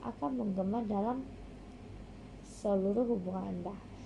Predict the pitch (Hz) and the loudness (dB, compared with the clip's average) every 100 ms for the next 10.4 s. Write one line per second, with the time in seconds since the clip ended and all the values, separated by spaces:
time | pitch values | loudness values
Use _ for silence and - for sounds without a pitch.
0 | - - - 202 196 196 220 226 202 233 | -12 -14 -8 0 2 4 2 0 2 2
1 | 254 220 190 196 202 190 185 180 185 220 | 2 2 2 0 -2 -2 -2 -2 -2 -2
2 | - 202 233 220 190 190 214 - - 135 | -4 -6 -2 0 2 0 0 -2 -2 -2
3 | - - - 202 196 - - 180 180 233 | -2 -4 -6 -6 -6 -6 -4 -4 -4 -4
4 | - - - - 254 262 269 226 254 240 | -6 -12 -12 -8 -2 0 0 -2 -4 -2
5 | 247 254 202 190 185 196 233 233 196 196 | 0 2 2 0 -2 -2 -4 -2 -2 -2
6 | 196 - 247 240 196 180 - - 202 170 | -4 -4 -4 -2 -2 -2 -6 -6 -4 -4
7 | 160 143 - - - - - - - - | -6 -10 -10 -12 -14 -14 -12 -12 -12 -12
8 | - - - - - - 240 269 - 208 | -12 -14 -14 -14 -14 -4 2 2 4 0
9 | 202 220 190 180 - 196 226 254 214 185 | 0 -2 -2 -4 -4 -4 -2 -2 -2 -2
10 | 180 175 165 | -4 -6 -6